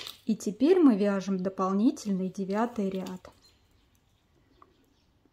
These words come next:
Первую петлю снимаем,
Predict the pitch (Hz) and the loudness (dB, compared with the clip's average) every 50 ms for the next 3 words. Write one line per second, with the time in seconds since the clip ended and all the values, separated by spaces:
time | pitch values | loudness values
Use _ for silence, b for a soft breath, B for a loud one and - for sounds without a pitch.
0 | _ _ _ _ _ _ _ - - 233 220 202 185 190 196 196 190 - 220 226 | _ _ _ _ _ _ _ -6 -2 0 0 0 0 -2 -4 -4 -2 -2 -2 -2
1 | 220 - 208 202 196 196 185 - - 214 214 240 277 311 285 220 185 180 180 185 | -2 -2 -4 -4 -4 -4 -6 -4 0 2 4 6 6 6 6 4 2 0 -2 0
2 | 196 226 277 359 - | 2 2 2 2 0